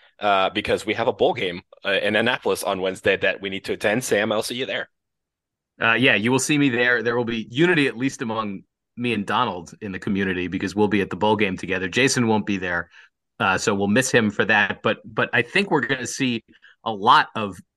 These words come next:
Speaker 2: the pregame, uh, of, like, official Duke tailgate was sold out.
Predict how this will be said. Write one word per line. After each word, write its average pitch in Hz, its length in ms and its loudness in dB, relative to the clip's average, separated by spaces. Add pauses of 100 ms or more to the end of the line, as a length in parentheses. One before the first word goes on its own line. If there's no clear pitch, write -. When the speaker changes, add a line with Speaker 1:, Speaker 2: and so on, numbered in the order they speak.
(400)
Speaker 2:
the 98 560 -4 (200)
pregame, 107 760 0 (260)
uh, 87 300 -6
of, - 140 -14
like, 107 160 -2
official 127 340 0
Duke 107 260 -6
tailgate 117 420 -2
was - 100 -10
sold 117 340 0
out. 107 220 -4